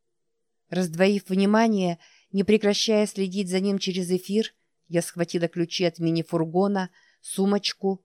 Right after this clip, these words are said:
и припустила из квартиры. Времени у меня было совсем немного, тем более, что мини-фургон,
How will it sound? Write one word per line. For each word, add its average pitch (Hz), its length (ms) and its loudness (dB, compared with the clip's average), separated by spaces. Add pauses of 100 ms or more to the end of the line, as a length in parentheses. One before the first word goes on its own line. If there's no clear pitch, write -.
(120)
и 180 100 -6
припустила 175 560 -2
из 165 160 0
квартиры. 170 680 -4 (580)
Времени 170 540 0
у 175 60 2
меня 175 240 2
было 175 260 2
совсем 180 400 -2
немного, 185 640 2 (320)
тем 190 220 2
более, 202 320 6
что - 200 -2
мини-фургон, 208 760 2